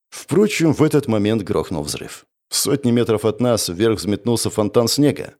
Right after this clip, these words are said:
а в образовавшийся провал моментально ринулись оказавшиеся рядом братья. И пиромант сказанное мной не расслышал. Оно и к лучшему. «Гамлет, куда теперь?» «Успокойтесь вы». Селин достал сигарету. «Надо решать, остаёмся или валим отсюда».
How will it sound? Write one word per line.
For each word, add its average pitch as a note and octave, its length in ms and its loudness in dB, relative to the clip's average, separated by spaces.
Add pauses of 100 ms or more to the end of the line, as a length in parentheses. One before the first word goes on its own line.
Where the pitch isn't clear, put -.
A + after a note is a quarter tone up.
(100)
а F#2+ 120 4
в G2+ 80 2
образовавшийся G#2+ 720 2
провал A2 480 2
моментально B2+ 600 4
ринулись A2+ 480 0
оказавшиеся A2+ 640 0
рядом F#2 260 0
братья. - 440 -6 (300)
И E2+ 120 -6
пиромант G2 560 2
сказанное C#3 520 2
мной C3+ 360 2
не C#3 220 4
расслышал. - 580 -2 (200)
Оно A#3 240 0
и F#3 60 2
к - 80 -4
лучшему. C2+ 520 0 (480)
«Гамлет, C#3+ 520 4
куда D3 260 6
теперь?» C#2 440 -2 (300)
«Успокойтесь G#3+ 840 -2
вы». A1 260 -10 (200)
Селин D3 460 2
достал G#2 360 2
сигарету. - 600 -6 (140)
«Надо C3 260 4
решать, C3 420 4
остаёмся A2+ 540 2
или A#2+ 100 4
валим F#2+ 360 4
отсюда». - 480 -10